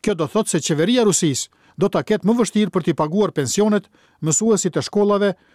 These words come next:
pastaj aeroplanet e avancuar luftarak dhe nëndetëset raketore balistike atomike. Legjislacioni tjetër është ai për ashpërsimin e kritereve për viza. Legjislacioni ashpërson kufizimet për udhëtim në Shtetet e Bashkuara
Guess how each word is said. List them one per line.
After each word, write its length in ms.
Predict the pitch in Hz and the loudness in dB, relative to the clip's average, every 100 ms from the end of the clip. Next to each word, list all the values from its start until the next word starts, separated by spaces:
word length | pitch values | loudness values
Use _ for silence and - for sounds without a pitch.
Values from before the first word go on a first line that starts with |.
| - | -4
pastaj 420 | 226 - 180 147 | -4 0 -2 -2
aeroplanet 580 | 170 180 175 190 220 190 | 0 0 2 0 0 0
e 60 | 175 | 0
avancuar 480 | 165 139 214 202 160 | 0 0 0 0 0
luftarak 480 | 175 151 208 - | 0 0 -2 -2
dhe 160 | 156 151 | -2 -2
nëndetëset 520 | 143 131 196 185 147 | -2 0 0 0 -2
raketore 460 | 208 190 196 190 156 | 0 0 0 0 0
balistike 600 | 135 196 - 156 - 180 - | 0 -2 -2 -4 0 -2 -2
atomike. 720 | 135 160 139 135 - 139 131 _ _ _ _ _ _ - | -4 -2 0 0 0 -2 -4 _ _ _ _ _ _ -4
Legjislacioni 720 | 160 180 170 170 151 196 156 | -2 0 0 -2 0 0 0
tjetër 380 | - 190 202 202 | 0 0 2 0
është 180 | 180 202 | 0 0
ai 120 | 208 202 | -2 -2
për 140 | 196 | -2
ashpërsimin 640 | 190 196 196 156 185 202 156 | -2 -2 -2 -2 0 0 -2
e 80 | |
kritereve 540 | - 208 170 139 143 147 | 0 -2 0 -2 0 -2
për 160 | 151 139 | -2 0
viza. 320 | 147 123 139 139 _ _ _ _ _ - | 0 0 -2 -4 _ _ _ _ _ -6
Legjislacioni 800 | 147 175 170 - 151 - 202 180 | 0 2 0 0 -2 2 2 2
ashpërson 440 | 151 - 147 226 202 | -2 -2 -2 0 0
kufizimet 640 | 165 151 131 175 185 - | -2 0 0 0 0 0
për 120 | 151 139 | -2 0
udhëtim 260 | 196 196 | 0 0
në 80 | 151 | -2
Shtetet 320 | - 160 139 | -2 -2 -2
e 80 | 139 | -2
Bashkuara 460 | 220 - 226 226 | -4 0 2 2